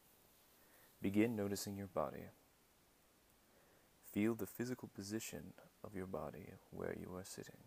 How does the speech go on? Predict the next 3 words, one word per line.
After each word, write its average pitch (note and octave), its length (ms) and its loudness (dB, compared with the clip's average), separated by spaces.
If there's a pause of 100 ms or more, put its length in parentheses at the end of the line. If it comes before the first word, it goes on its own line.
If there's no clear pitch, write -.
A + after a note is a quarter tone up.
(2000)
Notice A#2+ 340 2
your B2 220 -4
head. F#2 280 -6